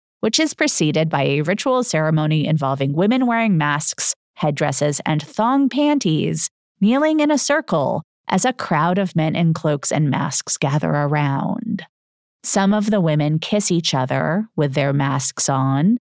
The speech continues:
an absurd image and a clue to the dry comedy that underlies the portentous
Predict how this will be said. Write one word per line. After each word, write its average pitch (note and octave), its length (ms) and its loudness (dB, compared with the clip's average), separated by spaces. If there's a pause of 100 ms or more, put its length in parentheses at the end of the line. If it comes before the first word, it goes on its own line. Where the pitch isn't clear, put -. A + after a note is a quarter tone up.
(340)
an A3 100 4
absurd A#3+ 600 2
image D3 480 0
and F3+ 120 2
a G3+ 80 0
clue E4+ 360 0
to E4+ 120 -4
the D4+ 120 0
dry D#3+ 420 0
comedy E3 760 0 (280)
that G#3+ 240 0
underlies C4+ 640 2
the E3 120 -2
portentous E3 800 -2